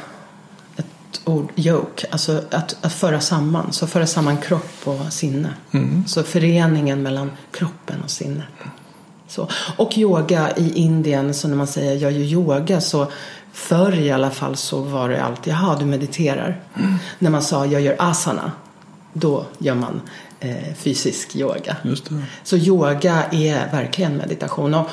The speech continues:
Speaker 1: och i Burma, i Thailand och, och de här länderna, även nu i U S A, så kallar man meditatörer för yo-, yogis.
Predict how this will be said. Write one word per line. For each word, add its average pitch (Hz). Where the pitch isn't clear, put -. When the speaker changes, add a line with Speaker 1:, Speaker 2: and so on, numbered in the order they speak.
Speaker 1:
och 165
i 180
Burma, 143
i 151
Thailand 143
och, 139
och 147
de 143
här 143
länderna, 143
även 165
nu 143
i 143
U 135
S -
A, 147
så 160
kallar 151
man 156
meditatörer 139
för 143
yo-, 147
yogis. -